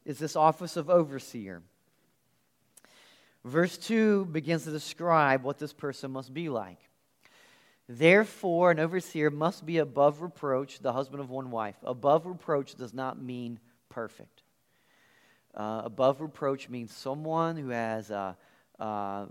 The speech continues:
is repentive. Um, he, he, he does his best to, um, live his life in front of others. He's not hiding things from anyone. Um, he's a man of character, of integrity.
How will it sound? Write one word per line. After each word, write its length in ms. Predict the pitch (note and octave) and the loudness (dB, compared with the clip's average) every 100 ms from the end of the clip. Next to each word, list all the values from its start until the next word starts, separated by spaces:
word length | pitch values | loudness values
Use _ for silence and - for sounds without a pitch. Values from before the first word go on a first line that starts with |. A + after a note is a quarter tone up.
| - | -14
is 420 | - C#3+ C#3 A#2 | -12 -8 -6 -6
repentive. 920 | A#2+ G#2+ D3 F3+ F3 G3+ G#3 - - _ _ _ _ _ _ _ _ | -10 -10 -4 -4 2 0 0 -14 -20 _ _ _ _ _ _ _ _
Um, 460 | - B2+ B2 A#2+ G#2+ _ _ _ _ _ | -6 -4 -4 -6 -12 _ _ _ _ _
he, 240 | C#3+ C#3+ | -6 -6
he, 520 | - C#3+ C#3 - - | -4 -4 -4 -6 -10
he 260 | C3 C3+ C3 | -6 -4 -4
does 380 | B2 C3+ D3+ D3+ | -2 4 4 4
his 200 | D3+ B2+ | -6 -6
best 600 | C#3+ C#3 D3+ E3 - - | 4 6 6 2 -8 -10
to, 280 | B2+ A#2+ A#2 _ _ _ _ | -8 -8 -10 _ _ _ _
um, 260 | A#2 A#2+ B2 | -8 -6 -2
live 180 | C#3+ D3 | -2 -2
his 200 | D3+ B2+ | -4 0
life 640 | C3+ C#3 D3+ D3+ - - _ _ _ | 4 4 4 -4 -14 -20 _ _ _
in 100 | A#2+ | -16
front 320 | A2+ - D3+ | -14 -6 -4
of 140 | D#3 C#3 | -2 6
others. 680 | D3+ D3+ D#3+ D#3 D3 - - | 6 6 0 -2 -6 -14 -12
He's 180 | B2+ | -8
not 180 | B2+ C3+ | -2 -4
hiding 500 | B2+ C3+ C#3+ D3 D#3 | 2 6 6 6 -4
things 440 | D3+ D#3 D#3 D#3+ C#3+ | -8 -4 -4 -6 -10
from 180 | C#3 | -8
anyone. 760 | C3+ D3+ D#3 D3+ D3+ D3+ D3 C#3 _ _ _ _ _ _ - C4 | -6 -6 -6 -4 0 0 -2 -8 _ _ _ _ _ _ -20 -10
Um, 480 | A#2 A#2 A#2 A2 G#2+ _ _ _ _ _ | -6 -4 -6 -10 -14 _ _ _ _ _
he's 200 | - C3+ | -8 -6
a 40 | B2+ | -6
man 280 | B2+ C#3 C#3+ | -2 0 0
of 140 | B2+ | -4
character, 720 | - D#3 D#3+ E3 D#3 E3 D#3 | -2 4 6 6 0 -6 -4
of 100 | C#3+ | -4
integrity. 920 | A2+ A2+ - D3+ C#3+ C#3+ D3+ D#3 D3+ | -6 -10 -4 -2 -2 -6 -6 -6 -6